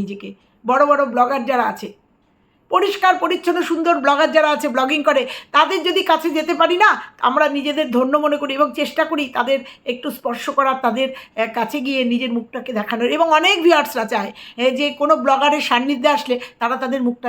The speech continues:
দেখায়, দেখানোর চেষ্টা করে। সেখানে এখানে পুরো উল্টো। তারপরেও তার বাড়িতে কেউ গেলেও সে দেখায় না, না তারা আসে না, এইখানটাও ভাববার বিষয়। তারা আসে না বন্ধুরা, ওর ভিডিওতে কেউ আসে না। পুরো পরিষ্কার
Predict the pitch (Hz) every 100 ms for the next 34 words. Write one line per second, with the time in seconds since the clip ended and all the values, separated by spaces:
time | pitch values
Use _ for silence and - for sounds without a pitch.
0 | 214 - 202 202 _ - 240 262 269 240
1 | 214 - 196 190 196 - - 262 269 269
2 | 262 269 - 262 233 208 202 180 _ _
3 | - 285 294 339 349 311 285 277 285 320
4 | 330 302 233 277 359 - - - _ _
5 | _ _ - - 262 277 320 320 403 415
6 | 220 233 262 262 247 320 320 - 226 190
7 | - _ _ 226 254 269 254 269 180 196
8 | 214 220 202 - 185 - _ _ _ _
9 | 302 330 403 403 415 403 359 359 392 311
10 | - - _ 277 294 311 320 349 359 349
11 | 339 330 294 277 254 214 - - - 349
12 | 392 370 349 - - 370